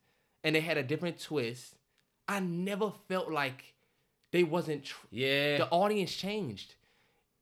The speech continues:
Speaker 1: And I felt like
Speaker 2: Bad
Speaker 1: black
Speaker 2: Boy
Speaker 1: people shouldn't
Speaker 2: Uh-huh.
Speaker 1: feel like black creators. This is what my entire point for this. We shouldn't feel like our audience has to change now that we found success. 'Cause we, what we need to realize is that we found success because of the audience we was making it for.
Speaker 2: That's true.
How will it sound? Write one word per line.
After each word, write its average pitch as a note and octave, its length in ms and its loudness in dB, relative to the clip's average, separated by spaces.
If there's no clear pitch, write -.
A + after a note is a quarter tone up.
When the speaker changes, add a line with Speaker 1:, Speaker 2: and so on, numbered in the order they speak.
Speaker 1:
And F#3+ 100 4
I G3 80 0
felt G3 300 -2
like D#3+ 300 -4
Speaker 2:
Bad G3+ 200 8
Speaker 1:
black B3 120 8
Speaker 2:
Boy G#3+ 120 4
Speaker 1:
people A3+ 300 2
shouldn't G3 400 0
Speaker 2:
Uh-huh. A#2 80 -4
Speaker 1:
feel G3 160 4
like D3+ 160 2
black E3+ 220 4
creators. E3 240 0
This E3 100 -6
is E3+ 40 -2
what E3 180 0
my C#3 220 2
entire D3+ 440 0
point D#3 260 -4
for C3+ 80 -6
this. G#2 340 -12
We F#3 180 2
shouldn't A3 340 -2
feel F#3 240 2
like D3 180 2
our C3+ 520 4
audience D3+ 440 2
has D3+ 180 -8
to C3+ 100 -8
change C#3 460 -4
now C#3 200 2
that C#3 120 -2
we C3+ 100 -4
found C3 300 -4
success. - 640 -8
'Cause C3+ 160 0
we, D3+ 80 0
what C#3+ 140 2
we B2+ 120 -4
need C3 160 -4
to B2 80 -2
realize C3+ 520 -2
is A#2 80 -12
that A#2 200 -6
we C3+ 140 -4
found E3 360 -6
success B2+ 360 -8
because C3 360 -10
of C#3 60 -6
the B2 100 -4
audience D3 400 -4
we D#3 60 -8
was C#3+ 140 -8
making A3+ 240 -14
it B2+ 120 -10
for. G2+ 280 -14
Speaker 2:
That's A#2+ 180 -6
true. D#3+ 220 -6